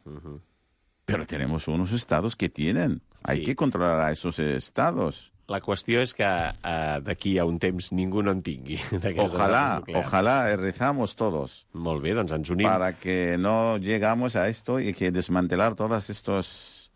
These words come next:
Speaker 1: Ujú.
Speaker 2: armamentos que están
Speaker 1: Ujú.
Speaker 2: poniendo en jaque a toda la sociedad civil mundial.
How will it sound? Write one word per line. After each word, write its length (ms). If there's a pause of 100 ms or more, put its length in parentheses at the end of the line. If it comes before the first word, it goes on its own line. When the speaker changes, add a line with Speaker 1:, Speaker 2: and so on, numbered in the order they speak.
(1120)
Speaker 1:
Ujú. 100
Speaker 2:
armamentos 580
que 120
están 960 (420)
Speaker 1:
Ujú. 140
Speaker 2:
poniendo 400
en 120
jaque 600
a 80
toda 240
la 100
sociedad 520
civil 320
mundial. 520